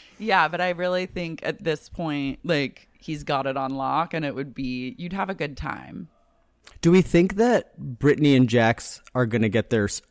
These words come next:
Speaker 2: do they have a spinoff in the works? Like, another one of they go to Kentucky?
Speaker 1: I worry about what they are going to do for a living a lot. I
Speaker 2: Me too.
Speaker 1: don't,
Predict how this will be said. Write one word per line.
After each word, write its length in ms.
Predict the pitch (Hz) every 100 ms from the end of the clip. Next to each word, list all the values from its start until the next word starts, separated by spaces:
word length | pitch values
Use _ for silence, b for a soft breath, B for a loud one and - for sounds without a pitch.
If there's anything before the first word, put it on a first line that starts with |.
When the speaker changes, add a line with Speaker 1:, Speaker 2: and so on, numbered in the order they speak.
| _ -
Speaker 2:
do 100 | 127
they 100 | 131
have 140 | 123
a 40 | 143
spinoff 500 | - 156 156 165 165
in 100 | 165
the 100 | 160
works? 320 | 160 165 -
Like, 120 | 135
another 420 | 127 120 120 120 117
one 180 | 117
of 60 | 117
they 160 | 117 110
go 140 | 117
to 80 | 110
Kentucky? 680 | 123 107 110 - 156 190 - _ -
Speaker 1:
I 400 | 240 254 254 247
worry 760 | 196 185 185 196 214 254 277 262
about 580 | 196 180 170 170 165 _ -
what 320 | 160 165 165
they 160 | 175 175
are 100 | 165
going 280 | 151 147 143
to 60 |
do 200 | 139 143
for 200 | 139 151
a 60 | 147
living 680 | 143 131 139 135 131 131 -
a 80 | 147
lot. 540 | 135 135 131 156 185 - -
I 180 | 160 156
Speaker 2:
Me 100 | 120
too. 160 | 107 -
Speaker 1:
don't, 320 | 156 165